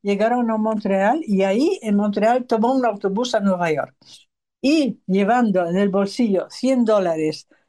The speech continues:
y un mapa de la ciudad con los hoteles baratos marcados, eh, llegó a M-, Manhattan, llegó la, al centro, al corazón de, de América, ¿no? Él dijo que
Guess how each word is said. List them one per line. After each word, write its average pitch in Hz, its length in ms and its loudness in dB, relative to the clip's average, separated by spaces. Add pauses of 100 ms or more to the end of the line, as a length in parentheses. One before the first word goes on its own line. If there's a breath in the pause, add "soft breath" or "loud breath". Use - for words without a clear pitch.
(120)
y 254 160 2
un 269 180 2
mapa 220 300 2
de 196 140 0
la 185 140 0
ciudad 202 440 -2
con 196 140 0
los 180 180 0
hoteles 190 460 0
baratos 185 480 -2
marcados, 240 760 -2 (560)
eh, 165 540 0 (160)
llegó 196 640 0 (880)
a 170 480 -2
M-, 180 440 0
Manhattan, 208 640 0
llegó 190 380 0
la, 180 380 0
al 170 300 -4
centro, 214 720 0
al 180 220 0
corazón 208 640 0
de, 175 400 0
de 170 160 -8
América, 147 580 -10
¿no? 190 260 -12 (480)
Él 220 240 0
dijo 247 340 0
que 196 260 -2